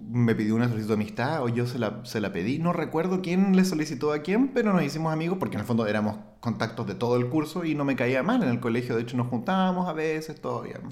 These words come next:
Y, y me di cuenta que Vaso con Moras tenía una posición como,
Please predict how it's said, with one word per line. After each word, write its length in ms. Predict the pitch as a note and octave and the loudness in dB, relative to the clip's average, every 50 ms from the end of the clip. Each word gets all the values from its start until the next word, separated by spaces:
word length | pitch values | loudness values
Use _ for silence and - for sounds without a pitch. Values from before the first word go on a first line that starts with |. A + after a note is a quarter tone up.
| - - - - - - - - - - - - - - - - - - - _ | -14 -16 -20 -20 -20 -20 -20 -20 -20 -20 -20 -20 -20 -20 -20 -20 -20 -20 -14 _
Y, 420 | - D3 C#3+ C#3+ C#3 C3 C3 C3+ C#3 | -2 0 2 4 4 2 2 0 0
y 60 | C#3 | 2
me 120 | C3+ B2+ | 4 6
di 140 | B2+ C#3 C#3 | 6 4 4
cuenta 320 | C3 D#3+ E3+ E3+ - F3+ | 2 0 0 0 0 -2
que 80 | - D3+ | 0 -2
Vaso 260 | C#3+ D3+ - - - | -2 -2 -2 -4 -2
con 120 | - D3 C#3+ | 0 0 0
Moras 380 | C#3 C3 C3+ C#3+ E3+ E3 - | 2 2 0 0 -2 -4 -4
tenía 240 | - A#2+ A2 A2+ B2 | -2 0 2 2 2
una 160 | C#3 C#3 - | 0 0 -2
posición 800 | G2+ F#2 F#2+ F#2 - A2 G#2+ A2 A2 G#2 G#2 G2 F#2 F2+ F#2 - - | -4 -6 -8 -6 -4 -4 -2 0 0 0 0 0 0 -2 -2 -4 -6
como, 560 | - A2 F#2+ F2 D#2+ C#2 - - - - | -4 -2 -2 -2 -2 -4 -6 -10 -14 -18